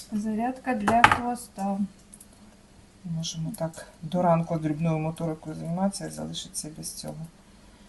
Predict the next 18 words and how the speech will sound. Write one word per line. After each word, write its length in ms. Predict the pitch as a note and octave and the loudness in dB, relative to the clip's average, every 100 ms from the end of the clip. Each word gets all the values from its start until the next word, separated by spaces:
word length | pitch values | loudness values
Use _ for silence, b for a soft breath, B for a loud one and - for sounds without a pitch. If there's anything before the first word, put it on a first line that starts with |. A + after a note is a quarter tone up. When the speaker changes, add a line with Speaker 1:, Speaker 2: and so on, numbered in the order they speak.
| - - - | -20 -20 -10
Speaker 2:
без 540 | D#3+ D#3 E3+ E3+ - B B B B - | -6 -2 0 0 0 B B B B -12
вареньки. 500 | D#3 D#3+ D#3+ E3 F3 E3+ - - - - - - - - - - - - _ - - | -8 -6 -8 -10 -12 -14 -18 -20 -20 -20 -20 -20 -20 -20 -20 -20 -20 -20 _ -2 8
Speaker 1:
Ну 120 | C#4+ | 8
що, 300 | C#4+ C#4+ A3+ | 12 12 12
Наташ, 540 | G#3+ G#3 G3+ F#3 - A3 | 10 12 12 10 6 6
ми 160 | A#3 | 6
з 100 | C4 | 8
тобою 380 | - C4 C4+ C4 | 10 12 12 12
молодці, 640 | C4 C4 B3+ B3+ - D#4 | 12 12 12 8 8 10
диви, 300 | C4+ A#3 A3+ | 12 12 12
скільки 380 | - A3 - G#3+ | 10 4 4 6
ми 140 | G#3+ | 10
нарвали, 640 | G#3+ G#3+ A3+ C#4+ D#4+ A3 G#3+ | 10 12 12 12 12 12 12
і 80 | |
зараз 360 | G#3 A3+ A3 A#3 | 12 12 12 10
ми 80 | G#3+ | 8
покажемо 680 | - A3+ A3+ G#3 G#3 G3+ G3+ | 8 12 12 12 12 10 12
так. 380 | G#3 G3 - | 12 12 10